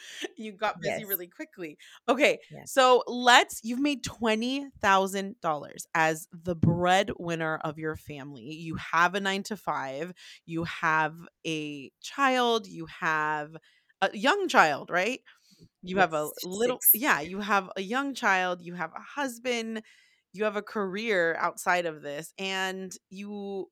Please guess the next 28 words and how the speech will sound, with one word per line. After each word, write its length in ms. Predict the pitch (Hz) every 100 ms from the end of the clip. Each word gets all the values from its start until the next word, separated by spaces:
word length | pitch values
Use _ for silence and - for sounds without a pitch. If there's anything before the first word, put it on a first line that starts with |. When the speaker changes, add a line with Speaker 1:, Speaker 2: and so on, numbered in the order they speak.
| -
Speaker 1:
like, 200 | 226 226
let's 240 | 233 339 -
talk 180 | - 523
about 240 | 508 440 359
how 680 | - - 196 185 196 240 277 277 _
you 260 | 180 180 208
made 400 | 190 175 185 165 151
this 200 | 160 -
happen. 380 | - 151 - - _ _ - -
So, 200 | - 285
but 180 | 226 277
I 100 | 277
wanna 280 | 247 277 453
start 460 | - - 208 202 -
at, 120 | 180
like, 160 | 196
the 80 | -
very 480 | 170 151 156 165 170
beginning 600 | 165 160 160 147 160 196
because 220 | 196 214
I 60 | 196
remember 500 | 190 190 185 202 285
a 80 | 311
lot 340 | 196 170 165
of 160 | 214 214
our 140 | 185
time 680 | 175 - 156 147 156 170 180
together, 800 | - 185 160 147 151 170 202 247